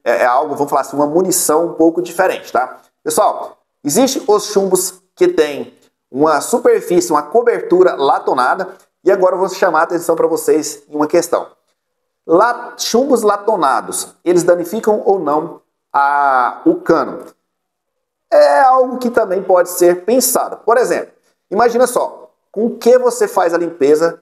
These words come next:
do cano da sua arma? Obviamente, você usa uma escova com latão, correto? Então, quer dizer que o latão ele pode ser utilizado pra passar ali pra dentro do cano pra limpar.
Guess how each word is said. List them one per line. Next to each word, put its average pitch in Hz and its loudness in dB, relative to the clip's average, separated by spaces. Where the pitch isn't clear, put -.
do 165 2
cano 143 0
da 147 2
sua 151 2
arma? - -6
Obviamente, 151 -2
você 180 2
usa 180 4
uma 190 4
escova 165 0
com 175 -2
latão, 165 -2
correto? - -2
Então, 185 0
quer 233 0
dizer 185 2
que 226 -4
o 175 6
latão 185 0
ele 196 0
pode 180 0
ser 190 -2
utilizado 156 -2
pra 175 -2
passar 170 -2
ali 160 0
pra 156 0
dentro 151 -6
do 151 -4
cano 180 -2
pra 180 -2
limpar. 180 -2